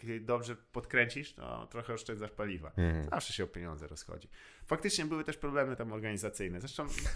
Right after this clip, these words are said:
Speaker 1: bądźmy szczerzy.
Speaker 2: <laughs> To jest lekko powiedziane, problemy organizacyjne.
Speaker 1: Ale to jest niesamowite, że coś się nazywa Dakar i jest w Argentynie. To jest tak jakby, wiesz.
Speaker 2: Ale słuchaj, bo
Speaker 1: No, no.
Speaker 2: spoko, to się nazywało Dakar. A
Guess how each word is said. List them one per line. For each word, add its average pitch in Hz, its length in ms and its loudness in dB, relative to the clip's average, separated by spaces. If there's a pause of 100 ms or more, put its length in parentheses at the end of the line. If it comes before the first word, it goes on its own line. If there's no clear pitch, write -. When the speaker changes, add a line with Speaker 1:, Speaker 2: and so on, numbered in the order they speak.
(240)
Speaker 1:
bądźmy 175 240 12
szczerzy. 165 440 12
Speaker 2:
<laughs> - 60 -6
To 160 60 12
jest 196 220 12
lekko 202 240 2
powiedziane, 92 580 6
problemy 73 380 4 (120)
organizacyjne. 67 800 -4
Speaker 1:
Ale 123 220 6
to 156 160 2
jest 147 200 2
niesamowite, 131 540 0
że 101 100 -6
coś - 200 -4
się 117 120 -4
nazywa 104 300 0
Dakar 98 380 4
i 95 60 -2
jest 92 180 -6
w 101 40 -4
Argentynie. 90 640 -6
To 90 80 -10
jest 87 200 -8
tak 113 160 0
jakby, 107 200 -2 (100)
wiesz. 95 80 2 (180)
Speaker 2:
Ale 139 220 12
słuchaj, 147 340 12
bo 113 320 6 (100)
Speaker 1:
No, 101 100 -2
no. 120 100 -2
Speaker 2:
spoko, - 420 12
to 147 160 6
się 151 120 8
nazywało 139 420 12
Dakar. 90 440 12 (600)
A 98 420 12